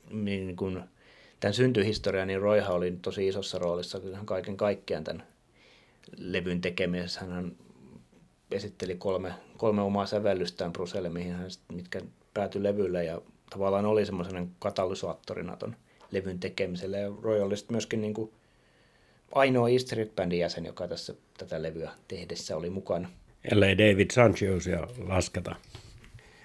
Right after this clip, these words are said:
Speaker 1: Ai, ai, ai, nyt pääset pahasti vetämään maton jalkojen alta. Joo, totta, David Sanchios kävi siellä. Mut sit muuten siellä oli niinku,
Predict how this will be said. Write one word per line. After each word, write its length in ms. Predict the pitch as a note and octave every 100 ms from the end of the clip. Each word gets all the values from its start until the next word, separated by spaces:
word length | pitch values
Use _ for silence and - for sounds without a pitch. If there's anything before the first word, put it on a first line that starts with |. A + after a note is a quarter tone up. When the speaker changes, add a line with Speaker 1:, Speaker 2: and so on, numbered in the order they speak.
| -
Speaker 1:
Ai, 240 | A2 G#2
ai, 200 | F#2+ F2+
ai, 120 | F2
nyt 140 | F2+ -
pääset 240 | F2 - - - - -
pahasti 520 | C#3+ C#3 - A2+ - - - - -
vetämään 420 | G#2 G2+ G2 F#2
maton 340 | F#2+ G#2 G#2 F#2
jalkojen 480 | G2 G2 F2+ F2+
alta. 220 | F2+ F#2 F#2+
Joo, 160 | F#2
totta, 300 | F2+ F2+ F2
David 240 | F2 F2 D#2+
Sanchios 540 | F#2+ F2 G2 G2 G#2
kävi 260 | - F2 E2
siellä. 180 | E2+
Mut 120 | F2 -
sit 180 | B2+
muuten 340 | C#3+ D3 D3+ A2
siellä 200 | A2+ A2+
oli 80 | A2+
niinku, 240 | A#2+ A#2